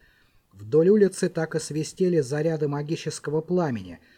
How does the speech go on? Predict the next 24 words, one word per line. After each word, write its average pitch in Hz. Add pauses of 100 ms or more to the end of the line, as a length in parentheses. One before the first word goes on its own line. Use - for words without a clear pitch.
(220)
При 139
этом 214
особых 202
разрушений 180
н-, 185
не 185
наблюдалось, 185 (340)
кроме 143
подпалин 147
на 120
фасадах 131
домов, 170 (380)
свидетельствовавших 156
о 151
том, 220
что -
у -
подгулявших 156
колдунов 175 (400)
и 151
точность 180
стрельбы 180
малость 131
подгуляла. 113